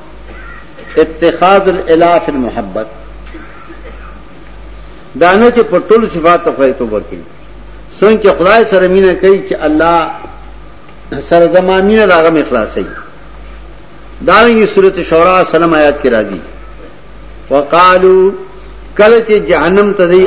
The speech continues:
ارتاو شي، نو دی بچی، بچی کی کور کې یو بلتا،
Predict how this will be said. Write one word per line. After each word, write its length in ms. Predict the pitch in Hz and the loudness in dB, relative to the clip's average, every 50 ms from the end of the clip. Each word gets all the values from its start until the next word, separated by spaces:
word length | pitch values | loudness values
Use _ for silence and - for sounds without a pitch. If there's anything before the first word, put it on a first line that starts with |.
| - - | 0 -2
ارتاو 320 | 143 135 - 156 147 143 139 - - | -4 -2 0 2 2 2 0 0 -6
شي، 80 | - - - - - - - - - - - - - - - - - - - - - - - - - - - - - - - - - - - - - - - - - - - - - - | -12 -14 -14 -16 -18 -20 -20 -20 -20 -20 -20 -20 -20 -20 -20 -20 -20 -20 -20 -20 -20 -20 -20 -20 -20 -20 -20 -20 -20 -20 -20 -20 -20 -20 -20 -20 -20 -20 -20 -20 -20 -20 -20 -12 -6 -2
نو 240 | 147 156 165 175 | 0 2 2 2
دی 280 | 175 160 185 220 247 247 | 2 2 2 2 2 2
بچی، 360 | 196 190 180 - - 202 196 | 2 0 0 0 2 0 0
بچی 480 | 170 185 185 170 - - 202 190 170 143 - - | 2 2 0 0 2 2 0 2 2 -4 -6 -6
کی 180 | 127 120 120 127 - - - - - - - - - - - - - - - - | -6 -6 -6 -6 -10 -18 -20 -20 -20 -20 -20 -20 -20 -20 -20 -20 -20 -18 -6 2
کور 280 | 190 214 240 247 240 214 - - | 4 4 4 4 2 0 -2 -2
کې 260 | 175 185 185 180 - - - - - - | 0 2 2 0 -2 -6 -12 -16 -16 -10
یو 320 | 120 123 160 190 220 226 | -4 0 2 4 4 4
بلتا، 500 | 190 185 175 160 - - 156 143 127 104 | 2 2 0 0 -2 -2 -2 0 0 -2